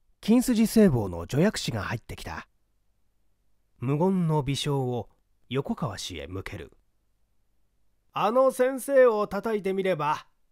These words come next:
相棒たちも一網打尽になりましょう。」そう横川氏は助薬師の微笑に応えて、ふと傍らを見ると、思わず失笑した。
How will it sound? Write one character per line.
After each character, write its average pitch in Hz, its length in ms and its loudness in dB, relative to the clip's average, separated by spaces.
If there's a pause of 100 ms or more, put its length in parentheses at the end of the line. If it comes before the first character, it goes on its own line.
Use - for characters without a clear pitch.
(640)
相 165 320 -4
棒 180 220 -2
た 165 160 -4
ち 151 140 -10
も 151 320 -2 (300)
一 143 400 -10
網 175 340 0
打 156 160 -2
尽 180 300 -6
に 180 160 -2
な 170 120 -2
り 175 60 -4
ま 180 100 -4
し 180 100 -6
ょ 156 320 -2 (1500)
う。」 - 20 -20
そ 233 340 4
う - 60 2
横 214 240 2
川 127 180 -2
氏 - 140 -10
は 76 200 -10 (440)
助 143 160 -2
薬 214 160 -6
師 - 180 -8
の 110 140 -4
微 113 180 -6
笑 143 160 -2
に 123 80 -4
応 - 60 -14 (120)
え 98 120 -10
て、 78 240 -10 (240)
ふ - 120 -18
と 240 160 0
傍 185 320 -4
ら 175 140 -2
を 160 80 0
見 147 80 -2
る 113 80 -6
と、 98 240 -12 (1200)
思 139 320 -2
わ 123 100 -2
ず 80 200 -14
失 - 440 -10
笑 151 140 -4
し - 140 -12
た。 110 240 -12